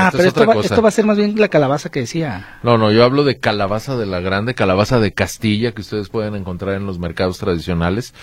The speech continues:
Speaker 1: que se cuece con azúcar o con piloncillo y con agua. Entonces salen esos trozos grandes de calabaza, pero de la calabaza grande, no la calabaza italiana,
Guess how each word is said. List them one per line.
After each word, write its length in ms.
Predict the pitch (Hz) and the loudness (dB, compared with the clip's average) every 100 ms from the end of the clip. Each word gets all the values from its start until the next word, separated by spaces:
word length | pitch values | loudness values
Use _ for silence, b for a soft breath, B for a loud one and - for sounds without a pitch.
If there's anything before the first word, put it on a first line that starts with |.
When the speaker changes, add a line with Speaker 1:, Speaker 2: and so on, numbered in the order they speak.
| B B _ | B B _
Speaker 1:
que 120 | 107 | 0
se 160 | - 101 | 0 -2
cuece 560 | - 110 101 135 131 131 b b b - | 2 2 4 0 -4 -6 b b b -4
con 840 | 101 95 92 90 90 87 85 85 87 | 0 0 -2 -4 -4 -4 -4 -2 0
azúcar 540 | 87 - 110 - 113 | 0 4 2 4 4
o 100 | 101 | 4
con 320 | - 90 87 | 2 2 2
piloncillo 760 | 82 90 90 85 98 98 113 123 | 2 0 0 2 2 4 4 4
y 120 | 104 | 2
con 240 | 87 85 90 | -2 -2 -2
agua. 300 | 95 80 - b b b b | -2 -6 -12 b b b b
Entonces 380 | 87 90 92 98 | -12 -10 -10 -8
salen 340 | 104 92 95 | -4 -2 -2
esos 240 | 92 98 - | -4 -6 -6
trozos 380 | 98 90 90 80 | -4 -4 -4 -2
grandes 380 | 92 85 87 | 0 0 -2
de 100 | 82 | -4
calabaza, 680 | 85 90 87 95 90 - 127 - | -4 -2 0 2 2 0 -8 -6
pero 180 | 82 73 | -4 -2
de 80 | 73 | -2
la 100 | 67 | -4
calabaza 400 | 80 73 80 101 | -4 -2 -2 -2
grande, 320 | 95 90 98 | 0 0 0
no 120 | 95 | -2
la 120 | 85 82 | -4 -4
calabaza 760 | 85 82 82 82 92 78 73 | -4 -2 -2 -2 -2 -4 -4
italiana, 560 | 69 85 90 101 107 | -4 -4 -2 -4 -6